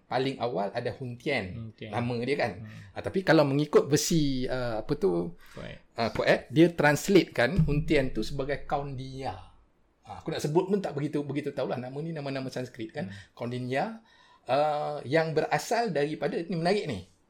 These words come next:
Speaker 1: Ha, yang berasal daripada either ataupun sama ada India atau semenanjung Tanah Melayu.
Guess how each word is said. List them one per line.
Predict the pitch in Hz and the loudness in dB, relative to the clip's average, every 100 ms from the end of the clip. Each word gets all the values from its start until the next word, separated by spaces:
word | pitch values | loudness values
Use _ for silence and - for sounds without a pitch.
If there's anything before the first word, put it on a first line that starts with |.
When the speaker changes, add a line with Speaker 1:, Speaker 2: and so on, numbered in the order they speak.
| _ - | _ -8
Speaker 1:
Ha, | 117 101 95 - - | -6 -6 -8 -16 -4
yang | 131 135 | -2 0
berasal | 143 139 - 220 | 0 0 -2 -2
daripada | 180 139 139 127 208 262 240 _ _ 135 | -2 -4 -6 -6 -6 -6 -10 _ _ 2
either | 135 139 139 226 - | 2 2 2 2 -6
ataupun | - - 180 - _ _ _ _ | -12 -10 -10 -14 _ _ _ _
sama | - - - 151 165 156 | -20 -4 2 4 4 2
ada | 135 151 277 339 - _ _ _ _ | 2 2 2 -2 -10 _ _ _ _
India | 131 139 160 269 - - _ _ _ _ _ _ _ _ _ _ _ _ | -6 2 4 2 -2 -16 _ _ _ _ _ _ _ _ _ _ _ _
atau | 135 143 - 226 240 - | 0 0 -4 -4 -6 -10
semenanjung | - 147 156 175 185 180 196 185 | -14 -8 -6 -6 -6 -6 -6 -10
Tanah | 180 180 | -12 -10
Melayu. | 175 185 214 | -10 -10 -12